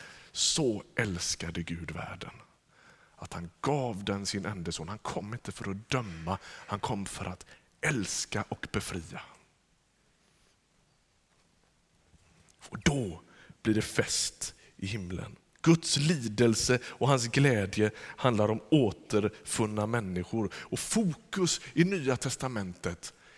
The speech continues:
i församlingens liv, i Paulus sätt att tänka, i Jesu uppdrag, ligger på den människa som vänt Gud ryggen. Och jag tänker, som någon sorts programförklaring idag,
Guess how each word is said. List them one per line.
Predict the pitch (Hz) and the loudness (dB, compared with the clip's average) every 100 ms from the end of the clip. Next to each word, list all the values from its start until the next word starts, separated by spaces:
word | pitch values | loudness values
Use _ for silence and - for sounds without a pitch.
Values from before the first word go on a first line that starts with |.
| - _ | -20 _
i | |
församlingens | - 120 - 175 151 151 160 147 | 0 2 6 4 4 0 0 0
liv, | 139 143 156 95 | 4 4 4 0
i | 113 | 0
Paulus | - 151 156 156 151 | 6 8 8 6 2
sätt | - 147 | 0 -2
att | 131 | -4
tänka, | - 135 92 - 113 107 - - | -4 -6 -6 0 0 0 -10 2
i | 135 | 2
Jesu | 135 190 131 - - 160 - - | 6 6 6 4 6 6 4 10
uppdrag, | 190 - - - 127 143 98 - | 10 10 -8 -2 2 2 0 -2
ligger | - 156 151 | 4 6 6
på | 165 | 8
den | 170 160 | 6 6
människa | 165 139 117 - | 4 4 0 2
som | 117 123 | 0 -2
vänt | 120 123 110 | 0 0 0
Gud | - 117 98 | -2 -2 0
ryggen. | 101 87 92 101 92 - - | -2 -2 -4 -6 -8 -14 -20
Och | - - 123 | -20 0 6
jag | 147 | 6
tänker, | 160 139 98 110 98 - - - - - - _ | 4 0 2 4 4 2 -18 -20 -20 -20 -20 _
som | - 185 185 | 2 2 4
någon | 180 | 4
sorts | 147 156 | 4 -2
programförklaring | - 147 143 151 104 - 101 104 101 104 | -2 -2 2 0 0 -6 -4 -2 0 0
idag, | 101 87 | -2 -2